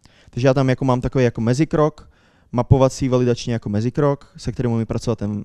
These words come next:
validátor a je to prostě pro to rest apíčko, abych tam měl jasně oddělený kontrakt,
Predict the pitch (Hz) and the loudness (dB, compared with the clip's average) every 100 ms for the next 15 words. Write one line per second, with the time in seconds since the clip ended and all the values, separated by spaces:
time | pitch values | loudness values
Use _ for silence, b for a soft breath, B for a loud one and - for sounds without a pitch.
0 | - 113 131 131 127 139 127 131 - - | -4 0 2 2 2 0 0 -2 -6 -4
1 | 110 117 117 - 113 - 110 123 110 - | -4 -4 -8 -4 -4 -2 -4 -2 -4 -4
2 | 113 110 - 113 - 123 117 b b b | -6 -8 -6 -4 -2 0 -2 b b b
3 | b 135 123 - 143 127 123 120 120 - | b 0 0 0 -2 0 2 2 0 -2
4 | 113 113 117 110 - | -4 -2 -2 -2 -6